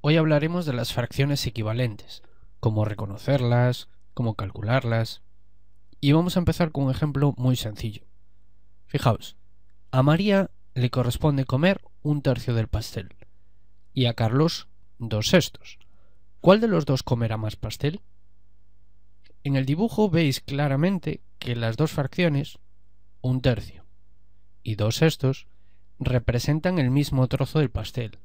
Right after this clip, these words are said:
por eso se dice que son equivalentes. Hay varias formas de saber si dos fracciones son equivalentes sin necesidad de tener que hacer el dibujo. La primera es viendo si les corresponde el mismo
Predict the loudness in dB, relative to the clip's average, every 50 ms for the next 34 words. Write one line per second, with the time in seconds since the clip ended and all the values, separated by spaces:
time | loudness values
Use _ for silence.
0 | -10 -4 -2 0 0 0 0 -2 -2 0 0 2 0 0 0 -2 -4 -2 -2 -2
1 | 0 0 0 0 0 -2 -4 -6 -6 -6 -10 -12 -14 -14 -16 -16 -18 -18 -18 -18
2 | -18 -18 -18 -18 -16 -16 -16 -16 -18 -16 -16 -16 -16 -16 -16 -16 -16 -16 -16 -16
3 | -18 -16 -18 -18 -18 -18 -18 -18 -18 -18 -18 -16 -18 -18 -18 -18 -18 -18 -18 -18
4 | -18 -18 -18 -12 -2 2 4 4 6 8 8 8 8 8 6 6 6 6 6 6
5 | 6 6 4 4 4 2 0 2 2 4 4 2 2 0 0 2 2 0 2 0
6 | -2 -4 -2 0 2 2 4 4 2 2 2 2 2 2 0 -2 0 0 0 2
7 | 2 0 0 0 0 -2 0 0 0 0 0 0 0 0 -2 -2 -2 0 2 2
8 | 2 2 2 0 0 2 2 0 0 -2 -2 -2 -2 -2 -2 -2 -4 -4 -4 -6
9 | -6 -8 -8 -14 -16 -16 -16 -16 -16 -16 -16 -16 -16 -16 -16 -16 -16 -14 -6 0
10 | 2 2 4 4 4 4 4 4 6 4 2 2 -2 -8 -14 -16 -10 0 2 2
11 | 2 4 4 4 4 6 6 4 2 2 2 2 2 2 0 2 0 0 0 0
12 | -2 2 2 2 4 4 2 0 0 -4 -4 -2 -2 -2 -2 -2 2 4 4 4
13 | 4